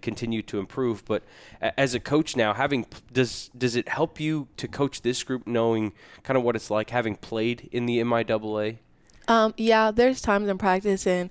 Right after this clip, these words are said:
Speaker 2: things happening, and you're like, "Okay, like, guys, this level,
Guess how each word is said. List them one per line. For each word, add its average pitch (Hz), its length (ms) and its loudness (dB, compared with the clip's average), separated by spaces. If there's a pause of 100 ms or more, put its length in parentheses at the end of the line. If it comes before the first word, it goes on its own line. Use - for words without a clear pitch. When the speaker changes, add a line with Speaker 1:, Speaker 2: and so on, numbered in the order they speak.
(280)
Speaker 2:
things 202 280 0
happening, 185 480 0
and 180 120 -2
you're 180 140 0
like, 175 320 -2
"Okay, 185 480 -2
like, 180 280 0 (580)
guys, 180 200 2
this 196 200 2
level, 185 460 4